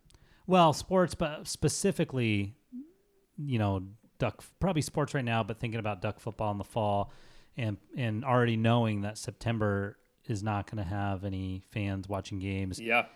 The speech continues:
Speaker 1: Knowing we were gonna be playing Ohio State at home and thinking about our friends that we know,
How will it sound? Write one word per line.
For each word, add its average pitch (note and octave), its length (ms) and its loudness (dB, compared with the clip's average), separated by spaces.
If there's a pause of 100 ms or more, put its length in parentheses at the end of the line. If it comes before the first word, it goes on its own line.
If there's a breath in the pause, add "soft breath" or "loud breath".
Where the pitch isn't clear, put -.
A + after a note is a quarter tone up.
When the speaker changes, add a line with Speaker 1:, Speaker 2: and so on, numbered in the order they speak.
(140 loud breath)
Speaker 1:
Knowing C#3+ 380 6
we C#3+ 80 2
were C3+ 120 2
gonna B2 120 0
be A#2+ 120 -2
playing A2 320 -4
Ohio F2+ 280 -8
State C#3 520 -2
at G#2+ 180 -4
home C3+ 400 2
and A#2+ 180 -6
thinking G3+ 360 0
about D#3+ 260 0
our A#2+ 140 -4
friends E3+ 320 -4
that E3 60 -2
we D#3+ 120 -4
know, D3 420 0